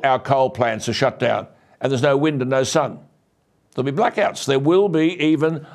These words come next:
higher power prices, and the damage to the Australian economy cannot be calculated.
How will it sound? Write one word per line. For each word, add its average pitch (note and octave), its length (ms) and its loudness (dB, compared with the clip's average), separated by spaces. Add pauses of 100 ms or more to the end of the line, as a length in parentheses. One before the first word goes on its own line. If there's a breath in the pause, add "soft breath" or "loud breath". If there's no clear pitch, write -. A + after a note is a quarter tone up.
(120)
higher G3+ 360 2
power C3 320 2
prices, C3+ 600 -2 (580 soft breath)
and D#3 120 -2
the D#3+ 80 2
damage F#3+ 500 0
to E3 120 -2
the D#3+ 140 0
Australian D#3+ 480 0
economy C#3+ 400 0
cannot D3+ 420 -4
be C#3 80 -2
calculated. A2+ 640 -4